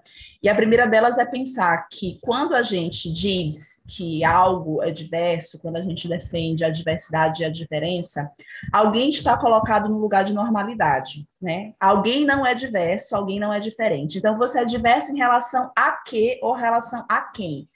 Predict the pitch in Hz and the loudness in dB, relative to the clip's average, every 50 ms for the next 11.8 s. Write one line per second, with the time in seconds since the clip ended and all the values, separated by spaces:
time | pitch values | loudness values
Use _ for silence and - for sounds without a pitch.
0 | - - - - - - - 185 190 180 220 220 226 214 202 208 208 247 277 285 | -20 -20 -20 -18 -4 0 0 2 2 2 0 2 4 4 4 2 0 -2 -2 -2
1 | 240 - 240 - - - 208 208 214 214 214 - - - 214 208 208 196 196 214 | 0 2 2 0 2 2 2 4 4 4 4 4 2 2 2 2 2 0 -2 -6
2 | 247 277 294 277 254 269 262 233 226 226 233 - - 226 220 220 214 214 - - | -8 -8 -8 -8 -8 -6 -4 -2 0 0 0 0 0 0 2 2 0 0 -2 -6
3 | - - 247 262 277 - - 233 247 247 247 247 - 190 156 139 139 - _ _ | -6 -4 -4 -4 -4 -2 0 2 2 2 2 0 -4 -6 -6 -6 -8 -10 _ _
4 | _ _ - - - - - - 196 196 - 220 220 220 226 233 233 - - 254 | _ _ -20 -20 -18 -14 -8 -4 -2 2 4 4 6 6 6 4 2 0 -2 -4
5 | 240 220 226 226 - - 214 220 220 214 208 208 208 208 214 220 208 226 262 294 | -2 0 0 0 0 2 2 2 2 2 2 2 2 2 0 0 0 0 0 -2
6 | 302 262 262 254 247 254 240 226 220 220 - - - 220 208 - 196 190 202 - | -2 -4 -4 -4 -6 -6 -4 -4 -4 -6 -6 -4 -4 -2 -2 -2 -2 -2 -2 -2
7 | - 190 180 180 - - 226 247 262 254 262 - - 170 160 156 156 - _ _ | 0 0 0 0 -2 0 2 2 4 2 0 -2 -6 -8 -8 -8 -8 -12 _ _
8 | _ _ _ _ _ _ _ _ _ - 196 190 190 247 262 277 277 262 269 285 | _ _ _ _ _ _ _ _ _ 0 0 0 0 -2 -4 -2 0 2 2 0
9 | 285 - - - 285 294 294 - - 226 254 - - 247 240 233 226 - 240 214 | 0 -2 -6 -6 -6 -6 -2 0 2 2 2 2 2 2 4 4 2 2 2 2
10 | 208 226 226 240 233 233 220 - 233 220 220 - 196 208 226 233 233 226 220 226 | 2 4 4 4 2 2 2 2 0 0 2 2 2 4 4 2 2 0 0 0
11 | 202 208 208 208 226 254 247 220 175 156 156 156 170 156 147 147 151 | 2 2 2 2 2 0 0 0 0 0 -2 -2 -4 -6 -6 -6 -8